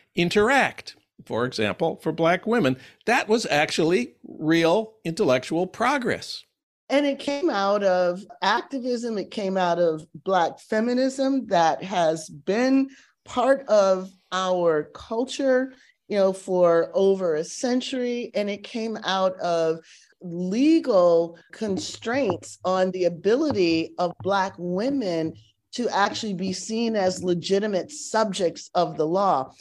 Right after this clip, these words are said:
Speaker 2: So I was a Black feminist thinking about and writing about how Black women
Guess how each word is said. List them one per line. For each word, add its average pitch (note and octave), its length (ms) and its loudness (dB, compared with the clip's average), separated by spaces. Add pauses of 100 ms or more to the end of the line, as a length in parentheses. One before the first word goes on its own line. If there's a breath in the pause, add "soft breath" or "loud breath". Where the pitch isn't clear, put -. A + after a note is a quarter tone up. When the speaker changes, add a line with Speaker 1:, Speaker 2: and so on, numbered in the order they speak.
(140 loud breath)
Speaker 2:
So G3+ 640 6
I D4 240 2
was F3+ 720 2
a F3 80 2
Black E3+ 420 0
feminist D#3+ 800 0 (140 soft breath)
thinking C#4 460 2
about D3 540 2
and E3 300 -2
writing A3+ 460 2
about D#3 560 2 (160)
how A3+ 640 2
Black A3 480 2
women G3+ 520 0